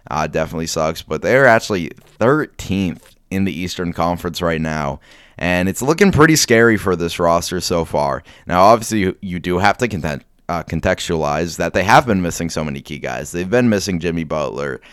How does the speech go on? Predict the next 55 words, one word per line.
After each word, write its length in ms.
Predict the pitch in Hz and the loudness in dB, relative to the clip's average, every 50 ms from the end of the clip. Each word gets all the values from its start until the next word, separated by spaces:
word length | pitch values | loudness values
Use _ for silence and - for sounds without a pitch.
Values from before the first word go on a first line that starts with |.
| - - - | -20 -20 -8
Uh, 180 | - 76 82 82 | -4 -2 -2 -2
guys 420 | 85 82 107 113 113 113 107 101 | 0 2 4 4 6 6 4 2
that 180 | - 107 101 92 | 2 2 2 2
are 160 | 90 85 80 | 2 0 0
important 480 | 87 92 82 - - 107 127 127 117 107 | -2 -2 -2 0 2 2 2 2 2 0
rotation 640 | 92 90 82 104 98 104 110 - - 104 90 85 | 0 -2 0 -2 -2 -2 -2 -2 -2 -2 -2 -2
pieces 340 | 82 87 87 76 - 82 80 | -2 -4 -6 -6 -6 -10 -8
for 160 | - 90 87 | -8 -8 -6
this 180 | 80 87 82 - | -6 -8 -6 -2
roster 360 | 90 85 92 95 90 - 95 | 0 0 0 0 0 -2 -4
have 120 | 87 82 | -4 -4
been 180 | - 90 87 80 | -4 -4 -4 -4
in 180 | - 76 98 101 | -4 -2 -2 0
and 120 | 92 85 | 0 0
out 220 | 82 92 95 87 - - | 0 0 0 0 0 0
all 200 | - 87 92 92 | 0 0 0 0
year. 400 | 85 78 82 82 82 78 71 - - - - - | -2 -4 -6 -6 -6 -6 -8 -10 -14 -20 -20 -6
And 120 | - - 127 | 0 4 4
that 120 | 135 143 | 6 6
makes 200 | 156 160 160 - | 6 4 2 0
it 80 | 165 139 | -2 -2
super 340 | - - 135 135 123 117 98 | 0 0 0 2 4 2 4
hard 300 | - 98 104 113 110 110 | 6 8 8 8 6 4
for 120 | - 98 | 0 -4
this 200 | 90 92 90 - | -4 -4 -4 -4
team 260 | - - 110 110 104 | -2 0 2 2 2
to 100 | 87 95 | 2 0
get 200 | 82 78 101 85 | -2 0 0 -2
a 40 | 80 | -2
flow 640 | 85 - - - 87 95 98 92 87 85 82 73 - - - - - - | -4 -8 -10 -2 2 4 6 6 6 4 2 0 -4 -10 -18 -20 -20 -8
and 400 | - - 92 90 85 82 82 76 | -4 0 0 2 2 0 -2 -2
get 180 | - 110 113 85 | 0 0 2 2
their 140 | 87 90 85 | 0 -2 -2
chemistry 480 | - 101 98 101 104 95 - - 92 | -2 0 0 0 0 -2 -2 -4 -4
going. 320 | 87 85 87 82 82 82 85 | -2 -2 -2 -2 0 -2 0
And 100 | 85 92 | 2 2
that's 160 | 123 147 - | 2 4 6
what 160 | 180 175 147 | 6 6 6
made 220 | 107 - 131 135 131 | 6 4 4 2 2
them 100 | 113 101 | 0 2
so 180 | 90 107 95 | 2 0 0
great 280 | 92 90 90 101 107 82 | 0 0 0 -2 -2 -2
last 360 | 73 78 80 82 85 - - | -2 -4 -4 -4 -6 -8 -8
year. 160 | 85 85 80 | -6 -6 -4
Like, 200 | 78 85 87 92 | -4 -4 0 4
obviously, 380 | 104 120 127 139 131 - 120 104 | 4 4 4 4 0 -2 0 0
they 100 | 90 85 | 0 2
have 220 | 82 110 117 101 | 2 2 2 2
talent 360 | - 90 80 90 98 101 90 | 0 -2 0 0 0 0 0
on 140 | 80 80 78 | 0 -2 -2
that 160 | 80 78 78 | -2 -2 -2
roster. 420 | 78 82 80 82 85 80 - - 90 | -2 -2 -2 -2 -4 -6 -8 -6 -2
That's 220 | 90 92 90 - | -2 -2 -2 -4
very 300 | 90 87 92 95 90 85 | -4 -2 -2 -2 -2 -4
clear. 500 | 78 - - 87 87 95 90 82 78 76 | -8 -12 -12 -8 -6 -4 -4 -4 -6 -6